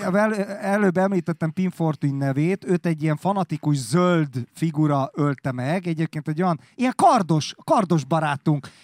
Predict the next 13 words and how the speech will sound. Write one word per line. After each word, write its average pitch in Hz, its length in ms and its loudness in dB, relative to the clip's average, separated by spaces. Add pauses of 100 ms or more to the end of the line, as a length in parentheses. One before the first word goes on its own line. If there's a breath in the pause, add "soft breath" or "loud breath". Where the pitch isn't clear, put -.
Érted? 196 340 -2
Még 196 200 0
a 190 220 4 (160 soft breath)
lábbeliét 185 840 2
és 185 140 -4
a 185 60 -2
csávó 185 440 2
maga 185 300 2
szőtte 160 600 2
vissza 190 320 0
a 143 60 0
természethez, 165 920 -2
tudod? 185 300 0